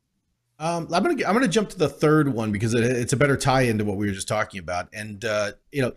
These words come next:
everybody may remember that, uh, we had a discussion a while back about the White House needing to walk back, uh, Biden's comments when he was talking about Russia, uh, Russian President Vladimir Putin, and ta-, he was gonna be taking him out.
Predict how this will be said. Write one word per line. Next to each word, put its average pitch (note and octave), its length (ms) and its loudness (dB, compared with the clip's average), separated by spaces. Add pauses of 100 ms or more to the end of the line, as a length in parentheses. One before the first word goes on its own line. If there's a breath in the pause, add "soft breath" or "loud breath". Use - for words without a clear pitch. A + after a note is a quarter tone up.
(280 loud breath)
everybody F#3+ 340 2
may E3+ 140 4
remember D#3 460 4
that, B2 240 -2
uh, A2+ 240 -4
we C3+ 100 2
had D#3 100 4
a C#3 40 0
discussion C3+ 420 2
a A2 60 0
while A2+ 260 2
back A#2 300 0
about G2+ 300 -2
the G2+ 100 -2
White A2+ 260 0
House A2+ 300 0
needing A2+ 180 0
to G#2 100 -2
walk G#2 380 -2
back, A2+ 460 -2
uh, G#2 160 -2
Biden's A2+ 360 0
comments A#2 460 -2
when G#2 80 -2
he G2+ 60 -2
was F#2+ 100 -6
talking C#3 240 0
about G2+ 260 -4
Russia, A#2+ 580 -2 (360 soft breath)
uh, G#2+ 240 -2
Russian C3 240 2
President B2 340 0
Vladimir A#2 420 2
Putin, E3 500 2
and A#2 260 -2
ta-, C3+ 80 0
he A2+ 180 -2
was A#2 120 -2
gonna B2 100 2
be A2 120 0
taking C#3 360 -2
him A2+ 160 -2
out. G#2+ 380 -4